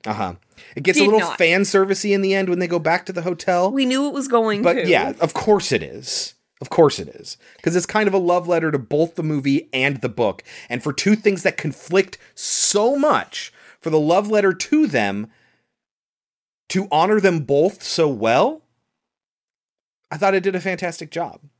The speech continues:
Speaker 1: I don't think it's a stellar film or anything, but it's impressive nonetheless.
Speaker 2: And Ewan does a good job.
Speaker 1: Yeah.
Speaker 2: And the girl does a good job.
Speaker 1: Yeah.
Speaker 2: The bad chick does a good job. I,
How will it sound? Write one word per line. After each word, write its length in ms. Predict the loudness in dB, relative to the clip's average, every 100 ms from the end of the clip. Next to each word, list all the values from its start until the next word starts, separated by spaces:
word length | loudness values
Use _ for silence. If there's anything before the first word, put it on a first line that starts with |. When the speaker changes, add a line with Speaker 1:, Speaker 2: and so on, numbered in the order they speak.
| _ _ _ _ -4
Speaker 1:
I 100 | 0
don't 200 | 0 -2
think 180 | -4 -6
it's 160 | -8 -10
a 120 | -12 _
stellar 720 | -6 -6 -4 0 4 4 2
film 360 | -2 -4 -4 -6
or 140 | -8
anything, 440 | -10 -10 -10 -10
but 300 | 0 2 2 -4 -10
it's 140 | -4 -2
impressive 540 | -2 2 2 2 -4
nonetheless. 600 | -4 -6 -6 -8 -12 -10 -4
Speaker 2:
And 220 | -4 0
Ewan 380 | 0 0 0 -2
does 180 | -2
a 60 | -6
good 260 | -6 -6 -4
job. 400 | -2 2 2 0 -8 -4
Speaker 1:
Yeah. 280 | 0 0 0
Speaker 2:
And 80 |
the 60 | -2
girl 300 | 2 2 2
does 180 | 0 -2
a 60 |
good 200 | 0 0
job. 420 | 2 2 4 2 -2
Speaker 1:
Yeah. 360 | 0 0 -2 -6 _ _ _ _ _ _ _ _ -8
Speaker 2:
The 140 | -4
bad 300 | 0 2 2 0
chick 340 | -2 0 0 0
does 200 | -2 0
a 80 | -2
good 260 | 0 -2
job. 220 | 0 -2 0
I, 160 | -2